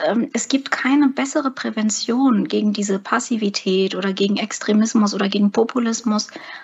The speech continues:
als Selbstwirksamkeit. Also dieses Gefühl, wenn ich etwas tue, dann verändert sich etwas in der Welt. Und das ist die Kernaufgabe,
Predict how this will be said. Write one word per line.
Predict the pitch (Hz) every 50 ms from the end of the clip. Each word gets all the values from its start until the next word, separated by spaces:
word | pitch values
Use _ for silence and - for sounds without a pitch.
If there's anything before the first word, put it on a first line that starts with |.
| - - _ _
als | - 214 220 220 - -
Selbstwirksamkeit. | 202 196 208 208 - - - 170 - 156 151 156 - - 175 165 165 - - 175 170 160 - - - - -
Also | - 190 202
dieses | 208 202 190 185 196 -
Gefühl, | - 202 - - - 233 240 240 226 214
wenn | 196 190 190
ich | - 208 226 - -
etwas | - 208 214 170 190 - -
tue, | - 240 240 247 254 254 254 - - - _ _
dann | - 185 185 220 226
verändert | - - - 180 196 202 208 202
sich | - 190 -
etwas | 180 - - 190 185 -
in | 180 190
der | 185 180 165 165
Welt. | - 120 - 180 -
Und | 175
das | 196 220 240 320
ist | 320 -
die | 330 311
Kernaufgabe, | - 277 269 277 277 277 254 247 - - - 214 208 214 220